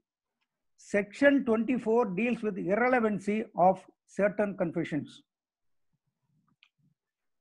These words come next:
Why the lawmaker, instead of using a positive language, instead of declaring that certain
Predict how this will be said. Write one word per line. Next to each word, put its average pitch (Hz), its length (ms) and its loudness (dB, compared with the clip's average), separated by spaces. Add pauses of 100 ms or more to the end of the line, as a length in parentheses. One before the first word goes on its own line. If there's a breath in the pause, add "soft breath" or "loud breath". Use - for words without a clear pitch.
(600)
Why 254 460 6 (400)
the 202 180 4
lawmaker, 226 680 4 (1500)
instead 220 300 4
of 190 120 4
using 220 540 2
a 190 60 4
positive 220 600 2
language, 190 460 4 (1400)
instead 226 300 2
of 196 120 4
declaring 262 540 4
that 247 140 4
certain 226 520 -2